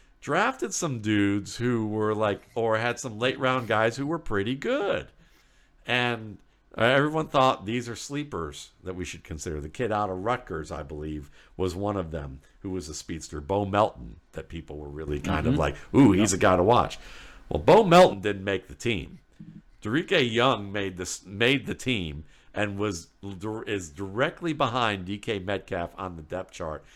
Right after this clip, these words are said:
Speaker 1: And they said that he picked up the game unbelievably fast for a rookie. Um, and they were impressed with him all spring and summer long.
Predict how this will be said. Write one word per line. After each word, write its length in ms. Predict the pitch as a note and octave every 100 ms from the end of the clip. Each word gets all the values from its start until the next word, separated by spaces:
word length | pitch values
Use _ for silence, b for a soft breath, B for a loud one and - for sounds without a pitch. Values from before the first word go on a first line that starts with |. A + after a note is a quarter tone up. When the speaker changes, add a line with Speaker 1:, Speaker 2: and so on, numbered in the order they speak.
| b b _
Speaker 1:
And 220 | G2 F2
they 140 | F#2+ A#2
said 360 | - A#2 G#2+
that 200 | F#2+ F#2
he 240 | - A2 C3
picked 440 | - A#2 A#2 - -
up 260 | G2 -
the 100 | -
game 540 | F2+ F#2 F2+ F2+ F2 F2 - _ _ -
unbelievably 1200 | F#2+ G#2+ A#2+ A2 A2+ G2+ G#2+ G#2+ F#2+ F#2 D#2+ E2+
fast 580 | E2 G2 F2+ D#2+ C#2+ - _ _ _
for 300 | - F#2+ F2
a 60 | D#2
rookie. 500 | D#2+ F2+ - B1+ - _ _ _ _ _
Um, 440 | - D#2+ D2+ C#2+ C#2+ - _
and 200 | E2+ E2
they 140 | E2+
were 220 | F2+ F2 F2
impressed 420 | E2 F#2 F2+ -
with 160 | E2
him 300 | E2+ D#2+ D2+ - _
all 560 | - E2 F2 F2 F2 F2 _ _ _
spring 560 | - F2 D#2 D2+ D2 -
and 140 | E2 D2+
summer 400 | - D#2 D2 D2
long. 460 | D2+ D2+ B1+ B1+